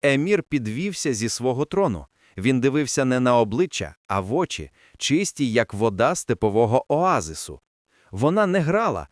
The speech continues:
не намагалася сподобатися, просто була собою. І вперше за багато років його серце забилося по-справжньому. Через тиждень емір оголосив: «Це моя дружина. В ній я бачу красу,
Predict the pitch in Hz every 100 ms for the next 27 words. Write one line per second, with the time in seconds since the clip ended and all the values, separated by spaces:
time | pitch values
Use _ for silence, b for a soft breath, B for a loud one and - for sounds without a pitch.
0 | _ _ 147 214 185 131 104 196 214 139
1 | - - 92 110 202 214 165 - 95 b
2 | b - 311 - 269 226 269 254 - 285
3 | 233 95 76 - _ _ _ - 127 -
4 | 208 156 - 107 104 101 101 104 95 113
5 | 120 113 85 b b 101 98 90 - 123
6 | 160 - 107 101 90 117 120 104 98 -
7 | 92 - - 85 98 82 76 76 67 -
8 | _ _ b b b b - 120 113 -
9 | 120 113 104 113 104 - - 131 143 175
10 | 139 156 160 - 82 - _ _ _ _
11 | 190 240 233 208 165 156 110 98 71 -
12 | _ _ b b - 113 180 208 180 156
13 | 156 151 120 135 - - 240